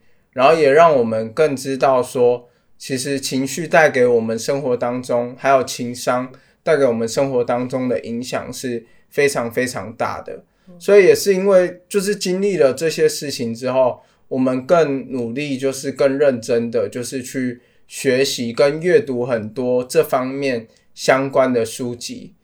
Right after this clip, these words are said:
Speaker 1: 对，所以我们，我觉得带给我们最大的转变的话，就是让我们在学习的部分，就是也会把情绪跟情商这一块，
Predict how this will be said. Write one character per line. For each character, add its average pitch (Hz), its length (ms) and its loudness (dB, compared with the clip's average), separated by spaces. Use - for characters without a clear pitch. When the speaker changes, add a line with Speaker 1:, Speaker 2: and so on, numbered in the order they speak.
Speaker 1:
对， 127 160 4
所 151 160 2
以 151 40 10
我 143 140 6
们， 117 460 -2
我 139 180 -2
觉 135 220 2
得 143 280 6
带 175 220 4
给 135 140 2
我 127 120 4
们 110 220 -4
最 139 220 2
大 123 180 0
的 117 80 2
转 113 300 -8
变 123 200 -4
的 113 120 -6
话， 120 180 -2
就 123 180 -6
是 123 380 -8
让 147 260 2
我 120 120 4
们 110 200 -4
在 135 300 4
学 127 320 -2
习 127 260 -4
的 117 140 2
部 123 220 -6
分， - 340 -6
就 147 100 -4
是 143 220 -4
也 107 120 -2
会 135 240 2
把 107 400 -6
情 135 260 -2
绪 147 240 -8
跟 143 240 2
情 117 260 -10
商 120 300 -6
这 120 140 -2
一 110 80 -8
块， 107 280 -6